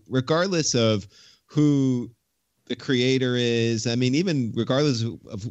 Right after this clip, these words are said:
what the time, the timeline is, 'cause I think even when the book has kind of been relaunched in recent years, it still kind of follows this idea. I feel like there's kind of a form to Marvel Team Up. It's, you know, the, these, these stories follow a similar approach in terms of how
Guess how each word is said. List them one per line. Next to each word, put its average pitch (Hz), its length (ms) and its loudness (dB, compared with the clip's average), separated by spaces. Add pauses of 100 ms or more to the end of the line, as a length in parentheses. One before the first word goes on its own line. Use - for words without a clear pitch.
what 135 200 -2
the 107 60 0
time, 131 460 -2
the 107 100 -4
timeline 123 540 -2
is, 101 160 -4
'cause 113 120 -2
I 113 60 -2
think 120 180 -4
even 123 300 2
when 113 120 2
the 104 60 2
book 117 220 -2
has 107 100 -4
kind 110 200 -2
of 101 80 -2
been 107 100 0
relaunched 110 640 0
in 107 120 0
recent 110 380 0
years, 101 340 -2
it - 80 -8
still 143 140 -2
kind 127 220 -2
of 95 180 -4 (160)
follows 135 500 0
this 123 160 -4
idea. 120 300 0
I 107 60 0
feel 143 160 -6
like - 160 -4
there's 156 240 -2 (260)
kind 160 220 0
of 135 120 2
a 107 60 0
form 101 680 -2 (340)
to 117 140 0
Marvel 98 360 0
Team 98 240 0
Up. 82 200 -2
It's, 92 220 -4
you 113 140 2
know, 98 160 2
the, 104 260 0
these, 113 360 0
these 127 320 2
stories 180 340 2
follow 135 320 0
a 117 80 0
similar 143 420 0
approach 113 400 -2
in 107 60 -4
terms 107 260 -2
of 104 80 -2
how 107 400 0